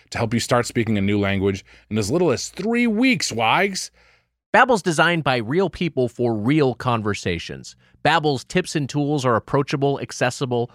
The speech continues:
Speaker 2: rooted in real-life situations, and delivered with conversation-based teaching, so you're ready to practice what you've learned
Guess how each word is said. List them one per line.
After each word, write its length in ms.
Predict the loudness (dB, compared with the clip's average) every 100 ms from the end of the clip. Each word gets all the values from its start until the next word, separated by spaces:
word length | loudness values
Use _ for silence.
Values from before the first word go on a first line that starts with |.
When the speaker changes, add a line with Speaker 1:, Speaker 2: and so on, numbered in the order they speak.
| _
Speaker 2:
rooted 320 | 0 2 0 0
in 80 |
real-life 400 | 0 0 2 0
situations, 680 | -2 -6 -2 -2 0 -2 -4
and 180 | -4 -2
delivered 360 | 0 0 -2
with 180 | -2 -4
conversation-based 1000 | -2 -2 0 -2 0 -2 -2 -2 -2 -4
teaching, 440 | -8 -8 -4 -4 -6 _ _
so 100 | 0
you're 140 | 2
ready 140 | 2 0
to 80 |
practice 440 | 0 0 0 -4 -6
what 140 | -4
you've 180 | -4 -4
learned 480 | -2 0 0 -4